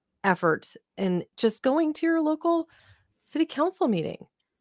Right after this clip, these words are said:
and letting your thoughts be known, picking up a book, emailing your congressperson. I mean, you write about in this book also the nexus of,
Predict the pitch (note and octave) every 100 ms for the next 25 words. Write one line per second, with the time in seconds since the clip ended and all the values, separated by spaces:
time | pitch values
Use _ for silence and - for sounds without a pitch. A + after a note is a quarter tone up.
0 | _ A3+ A3 G#3 B3+ E4 E4 D#4 G4 -
1 | B3+ G3+ E3 D3 D#3 - - - A3+ C4+
2 | C#4+ C#4+ A#3 D#4 A#3 - - _ _ -
3 | B3+ C#4 C#4+ C#4 C#4 C#4 C#4+ C#4+ - G3
4 | F#3+ - - - - - A3+ A3+ B3 C4
5 | C#4+ C4+ B3 - G#3 G#3 G3 - D#3+ D#3
6 | - - F3 E3+ F3+ D#3+ D3+ E3 E3 D#3+
7 | D#3+ D#3+ D#3+ - D3 -